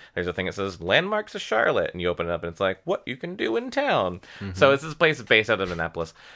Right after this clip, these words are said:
Speaker 1: And so they make these books for, for everything in, like, Maryland and Pennsylvania and whatever. I went to work, I was an intern there for a summer. And I went to work one day, and the boss, who was this, like, f-,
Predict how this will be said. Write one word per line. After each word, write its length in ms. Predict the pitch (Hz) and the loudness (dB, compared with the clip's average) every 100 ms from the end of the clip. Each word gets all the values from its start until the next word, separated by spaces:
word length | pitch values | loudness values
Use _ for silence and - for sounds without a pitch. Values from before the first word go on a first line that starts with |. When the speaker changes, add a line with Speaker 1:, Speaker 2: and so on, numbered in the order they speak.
| - | -4
Speaker 1:
And 120 | 123 | -2
so 80 | 151 | 2
they 100 | 160 | 2
make 160 | 175 | 2
these 160 | 180 135 | -2 0
books 240 | 131 127 | 2 2
for, 300 | - 127 110 - | 4 6 6 2
for 380 | 123 110 104 | 4 6 6
everything 480 | - 107 107 104 101 | 6 4 2 2 0
in, 140 | 98 92 | 0 0
like, 340 | 90 90 - | 0 0 -4
Maryland 560 | 135 170 160 160 156 131 | 0 2 4 2 0 -2
and 100 | 90 | -2
Pennsylvania 500 | 123 120 107 107 104 | -2 -2 0 0 0
and 40 | |
whatever. 320 | 98 87 85 _ _ _ _ _ _ _ - - | 0 -2 -4 _ _ _ _ _ _ _ -8 2
I 80 | |
went 160 | 123 156 | 4 4
to 80 | 175 | 4
work, 160 | 147 | 4
I 160 | 143 127 | 4 2
was 120 | 127 | 2
an 60 | 113 | 0
intern 400 | 120 104 82 69 | -2 -2 -4 -4
there 120 | 78 | -6
for 140 | 76 73 | -6 -8
a 40 | |
summer. 260 | - 85 73 | -4 -6 -6
And 80 | 80 - - | -12 -18 -8
I 60 | - | 0
went 160 | 120 147 | 2 4
to 80 | |
work 180 | 127 123 | 4 4
one 160 | 117 101 | 4 4
day, 380 | 95 92 87 - | 4 4 0 -2
and 540 | 98 95 92 92 87 - - - _ - | 0 2 0 -2 -8 -12 -20 -20 _ -4
the 280 | 101 98 | 0 2
boss, 400 | 92 110 113 120 | 2 4 4 4
who 100 | - | 0
was 300 | 101 95 90 | 2 2 0
this, 360 | - 92 - - | -4 -4 -4 -4
like, 300 | 92 90 85 | 0 2 0
f-, 500 | - - _ - - | -6 -18 _ -20 -20